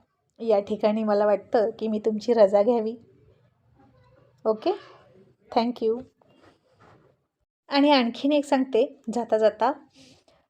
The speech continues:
अ, बरेच जण YouTubeवर जे असतात ते स्वतःच्या दागिन्यांचं व्हिडिओ करतात. तर तुम्हाला आवडेल का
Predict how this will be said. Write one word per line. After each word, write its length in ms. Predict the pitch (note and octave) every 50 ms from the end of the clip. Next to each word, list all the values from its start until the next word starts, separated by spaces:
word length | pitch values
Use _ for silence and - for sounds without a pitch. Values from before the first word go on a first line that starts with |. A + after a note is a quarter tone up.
| _ _ _ _ _ _ _
अ, 300 | C4 A#3+ A#3 A#3 A#3 A#3
बरेच 460 | A3 G#3 G#3+ B3+ B3+ C4+ C#4+ C#4+ B3+
जण 160 | C4+ C#4+ C#4 C#4+
YouTubeवर 580 | C#4 B3+ B3+ A#3+ B3+ C4 B3 A#3+ A3+ A#3 A#3+
जे 140 | A3+ A#3+ B3
असतात 380 | A#3 A#3+ - - - G#3+ G3+ G3+ - _ _ -
ते 80 | A#3
स्वतःच्या 560 | - - A#3 G#3+ G#3+ A3 G#3+ G#3 - A3+ A3
दागिन्यांचं 1200 | G#3+ A3 A3 G3+ G3 G#3 G#3 G#3+ G#3+ G#3+ A3 A3 G#3+ G#3+ - - A3+ A3 A3 A3 A3 A3 A3 - -
व्हिडिओ 340 | A#3 A#3+ A3 G3 G#3 G#3 G#3+
करतात. 420 | G#3+ - G#3+ G#3 - - G3+ - - _ _ _ _ _ _ _ _ _ _
तर 60 | B3+ C4 -
तुम्हाला 280 | C#4+ C#4+ C#4+ C#4 C#4 C#4
आवडेल 300 | C#4 C4+ C#4 C#4+ D4 C#4+
का 140 | C#4+ E4+